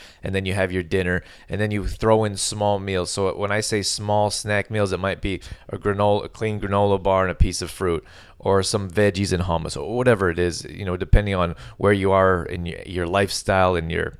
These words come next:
your taste buds and your habits. We put in different types of food to increase your metabolism so you can burn body fat all day long. So when I say your body will adapt, I say that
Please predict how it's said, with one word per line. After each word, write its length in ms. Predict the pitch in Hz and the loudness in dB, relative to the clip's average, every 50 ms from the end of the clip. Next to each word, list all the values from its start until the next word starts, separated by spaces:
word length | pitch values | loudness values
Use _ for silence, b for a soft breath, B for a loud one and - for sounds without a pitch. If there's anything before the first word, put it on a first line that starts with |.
| - | -10
your 100 | - 90 | -8 -8
taste 480 | - - - - 104 98 90 - - - | -8 -6 -4 -2 -2 -2 -4 -6 -4 -2
buds 300 | 92 92 92 90 87 80 | 0 0 2 0 0 -2
and 100 | 78 76 | -4 -6
your 100 | 69 69 | -6 -6
habits. 580 | 80 90 95 98 98 98 98 98 92 - - - B B B B B | -4 -2 0 2 2 2 2 0 -2 -2 -8 -12 B B B B B
We 80 | B 113 | B 2
put 220 | 113 - - 110 | 6 8 8 8
in 120 | 107 101 92 | 6 4 2
different 300 | 98 101 - 101 92 - | 0 0 0 -2 -4 0
types 280 | - 107 98 95 - | 2 2 2 2 0
of 120 | 98 87 76 | -2 -4 -4
food 440 | - - 120 113 104 98 95 92 - B B B B B B B - | -4 0 2 2 4 2 2 -2 -4 B B B B B B B -2
to 160 | 117 107 104 | 0 2 2
increase 420 | 95 92 - - 120 113 110 - | 0 0 0 2 2 2 4 2
your 80 | - 107 | 0 0
metabolism 800 | 98 90 - - 95 95 95 90 95 95 95 85 92 90 80 B B B B B B | 0 0 2 4 4 4 4 4 2 2 2 2 0 -2 -4 B B B B B B
so 160 | - - 110 | 2 4 6
you 200 | 101 98 101 98 | 6 6 4 2
can 300 | - - 113 98 92 90 | 2 2 2 2 2 4
burn 260 | 80 101 101 98 90 | 4 4 4 4 2
body 300 | 82 92 90 95 92 95 | 4 4 6 6 4 4
fat 360 | 87 - - 92 90 85 - | 0 2 4 4 6 4 4
all 240 | - 90 87 85 90 | 2 2 2 2 2
day 180 | 87 87 82 85 | 2 2 2 2
long. 320 | 85 87 87 87 85 80 | 2 2 2 2 0 0
So 280 | - - 92 87 82 - B B B B B B B | 0 2 2 2 2 2 B B B B B B B
when 120 | - 95 | -2 2
I 120 | 95 92 92 | 2 2 2
say 440 | - - 113 107 104 104 101 92 - B B B | 2 4 6 8 8 8 6 4 0 B B B
your 180 | - 101 101 | 0 0 2
body 400 | 85 80 - 104 107 110 110 110 | 6 8 8 10 10 8 8 6
will 180 | 107 98 101 98 | 6 4 4 4
adapt, 540 | 90 80 80 98 98 101 107 104 - - - - - - - - 85 - | 4 2 4 4 6 8 6 6 4 -2 -16 -16 -16 -20 -20 -14 -8 -4
I 180 | 95 92 92 | -2 0 0
say 320 | 95 92 - - 101 101 101 | 0 -2 0 2 2 4 4
that 280 | 95 98 92 90 82 | 6 6 4 4 2